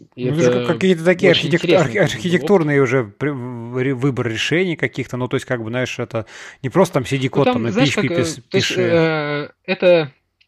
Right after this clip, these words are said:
Speaker 1: как тебе сказать, это, э, очень интересная компания по оргструктуре. То есть там, э, главный директор,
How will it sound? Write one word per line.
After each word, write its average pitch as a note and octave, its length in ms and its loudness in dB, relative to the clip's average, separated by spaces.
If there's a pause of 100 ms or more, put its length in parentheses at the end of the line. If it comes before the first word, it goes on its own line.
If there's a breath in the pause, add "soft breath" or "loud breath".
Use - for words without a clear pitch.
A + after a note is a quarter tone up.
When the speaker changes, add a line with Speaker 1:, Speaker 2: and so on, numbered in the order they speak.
(180)
Speaker 1:
как C#3 140 -6
тебе C3+ 120 -12
сказать, A#2+ 200 -6
это, E3+ 200 -2
э, C3+ 880 0
очень D3+ 280 -2
интересная C3+ 440 0
компания C3 600 -4
по B2 380 -6
оргструктуре. B2 720 -10
То - 80 -20
есть G#2 140 -16
там, E3+ 300 -6
э, G#2+ 500 -12
главный C3+ 420 -4
директор, G#2 540 -12